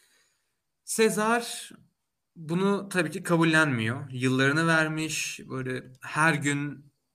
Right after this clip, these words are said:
seferde askerden birlikte günle-, z-, zamanını geçirmiş ve bu askerden kopmak istemiyor. Tırnaklarıyla kazıdığı bu yeri bırakmak istemiyor. Ve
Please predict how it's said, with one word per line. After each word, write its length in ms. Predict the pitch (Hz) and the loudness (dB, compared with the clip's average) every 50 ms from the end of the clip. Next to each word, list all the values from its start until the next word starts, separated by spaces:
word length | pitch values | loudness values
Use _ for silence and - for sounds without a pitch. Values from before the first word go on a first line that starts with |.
| _ _ - | _ _ -6
seferde 960 | - - - 143 131 131 143 139 135 135 127 131 135 135 135 135 135 135 - - _ _ _ _ _ _ _ _ _ _ | -4 -2 -2 -2 -2 0 2 2 4 4 2 2 0 0 0 -2 -4 -8 -14 -20 _ _ _ _ _ _ _ _ _ _
askerden 540 | - 127 131 - - 139 135 139 139 135 127 | -4 -2 -2 2 2 2 2 2 2 0 0
birlikte 320 | 123 120 117 117 123 135 123 | -2 -4 -4 -2 -2 -2 -2
günle-, 300 | 120 120 123 123 - - | -2 -2 -4 -6 -6 -8
z-, 400 | 127 117 117 - 113 113 107 123 | -12 -14 -14 -14 -16 -14 -12 -8
zamanını 380 | 117 123 120 120 117 117 127 139 | -6 -4 -2 0 0 0 -2 -2
geçirmiş 500 | 139 147 139 - - 135 139 135 131 135 | -2 -2 -2 -2 -2 -4 -4 -4 -2 -2
ve 80 | 131 | 0
bu 80 | 127 127 | 0 0
askerden 380 | 123 127 - 135 127 127 127 | 0 0 0 0 0 0 0
kopmak 360 | 131 131 113 - 123 131 131 131 | -2 -4 -6 -4 -6 -6 -6 -4
istemiyor. 800 | - - - 139 135 135 131 131 131 131 131 131 127 123 - - - - - - - _ _ _ - | -6 -4 -2 -2 -2 0 0 0 0 0 0 -2 -2 -4 -8 -12 -18 -20 -20 -20 -20 _ _ _ -4
Tırnaklarıyla 560 | - 165 170 170 165 170 180 180 180 170 156 | 0 4 4 4 4 4 4 4 2 2 0
kazıdığı 360 | 165 160 135 151 147 156 156 | 0 -2 -2 -2 -2 -2 0
bu 60 | 160 | 0
yeri 180 | 160 143 147 147 | 2 2 2 4
bırakmak 360 | 151 131 120 - - 196 196 | 4 4 4 4 2 -4 -6
istemiyor. 600 | - - - - 147 131 110 104 104 110 151 196 196 _ _ _ _ _ _ - - - - _ _ _ _ _ _ _ _ _ - | -6 -6 -4 -2 -2 -2 -2 -4 -6 -8 -10 -10 -12 _ _ _ _ _ _ -20 -20 -20 -20 _ _ _ _ _ _ _ _ _ -4
Ve 400 | 147 175 185 190 175 - - | -2 0 0 0 -2 -4 -10